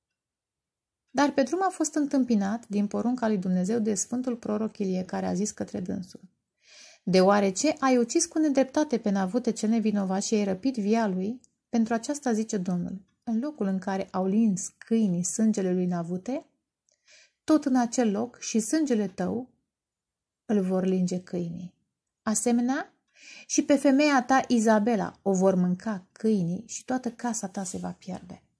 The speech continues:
Iar Ahab, auzind cuvintele acestea, a plâns și, lepădind, lepădând hainele sale împărățești, s-a îmbrăcat în sac și a postit. Și atât a putut de mult acea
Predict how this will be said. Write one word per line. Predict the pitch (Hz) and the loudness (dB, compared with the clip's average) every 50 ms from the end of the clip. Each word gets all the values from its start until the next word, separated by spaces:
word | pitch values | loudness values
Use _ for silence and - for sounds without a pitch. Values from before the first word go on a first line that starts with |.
| _ _ _ _ _ _ _ _ _ _ _ _ _ _ _ _ _ _ _ _ _ _ _ _ _ _ _ _ _ _ _ _ _ _ _ _ _ _ _ _ _ _ - | _ _ _ _ _ _ _ _ _ _ _ _ _ _ _ _ _ _ _ _ _ _ _ _ _ _ _ _ _ _ _ _ _ _ _ _ _ _ _ _ _ _ -4
Iar | 226 208 294 | -2 0 0
Ahab, | - 185 190 - 240 262 262 | -2 -2 -4 -4 -2 -2 0
auzind | 294 254 247 240 240 240 | 0 0 0 0 -2 -4
cuvintele | 240 - 214 226 226 226 233 220 | -4 -4 -2 -2 -2 -2 -2 -4
acestea, | 214 - - 220 220 - 208 | -4 -6 -6 -6 -6 -6 -8
a | 190 | -6
plâns | - 208 214 214 202 185 - - _ - - - - - - - - | -6 -4 -4 -4 -4 -6 -10 -18 _ -20 -20 -20 -20 -20 -20 -16 -12
și, | - - - | -8 0 2
lepădind, | 247 233 240 233 220 214 220 262 285 311 277 226 - - | 2 2 4 2 2 4 4 4 2 2 0 -2 -2 -2
lepădând | 208 202 - 196 196 254 277 269 | -2 0 -2 -2 -2 -2 -4 -2
hainele | - 247 247 254 247 226 220 | 0 0 0 2 2 0 0
sale | 214 - 233 220 226 | 0 0 0 0 0
împărățești, | 226 214 - 208 196 185 180 - 233 226 | 0 -2 -2 -2 -2 -2 -4 -4 -4 -2
s-a | - 233 | -2 -2
îmbrăcat | 214 202 196 185 185 214 208 208 - | -2 -2 -4 -4 -4 -6 -6 -6 -6
în | 196 185 | -4 -2
sac | 180 - - 277 311 302 - - - | -2 0 0 0 -2 -2 -6 -14 -14
și | - - 240 | -6 -2 -2
a | 226 226 | -2 -2
postit. | 226 - 220 - - - - 202 - _ _ _ _ _ _ _ _ _ - - - - - - - _ _ | -2 -4 -6 -6 -6 -8 -10 -10 -12 _ _ _ _ _ _ _ _ _ -20 -20 -20 -20 -20 -20 -20 _ _
Și | - - - | -6 -2 2
atât | 302 311 311 - 403 392 | 2 2 2 2 0 0
a | - 311 - | 2 0 0
putut | - 233 220 - 226 226 - - - - - - - - | 0 -2 -2 -2 -2 -4 -4 -10 -12 -12 -14 -16 -12 -10
de | 202 190 208 208 | -2 2 4 4
mult | 208 220 233 220 185 175 - | 6 6 4 4 0 -2 -4
acea | 190 190 - - 220 220 - | -6 -4 -2 -4 -4 -4 -6